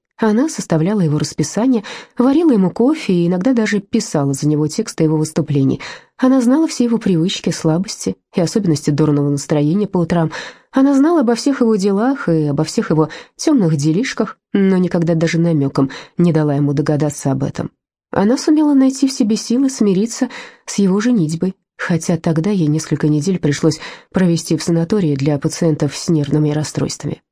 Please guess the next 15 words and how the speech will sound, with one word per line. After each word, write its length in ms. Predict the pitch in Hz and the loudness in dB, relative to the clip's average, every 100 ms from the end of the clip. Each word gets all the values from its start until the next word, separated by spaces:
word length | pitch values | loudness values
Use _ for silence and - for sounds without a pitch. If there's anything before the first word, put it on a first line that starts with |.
| _ _ _ | _ _ _
Годы 360 | - 202 269 247 | -2 2 2 2
шли, 360 | 226 190 202 269 - - - _ - | 0 0 0 -2 -8 -14 -18 _ 0
и 60 | 262 | 2
она 160 | 285 | 2
смирилась 480 | 311 269 269 285 269 | 4 4 4 2 0
и 40 | |
с 100 | 233 | -2
тем, 200 | - 277 | 0 0
что 180 | 294 - | 0 0
у 40 | 214 | 2
нее 180 | 202 | 2
никогда 340 | 220 202 185 214 | 0 0 0 0
не 100 | 247 | 0
будет 280 | 196 196 - | 0 0 0
ребенка 480 | 156 156 185 - | 2 2 0 -4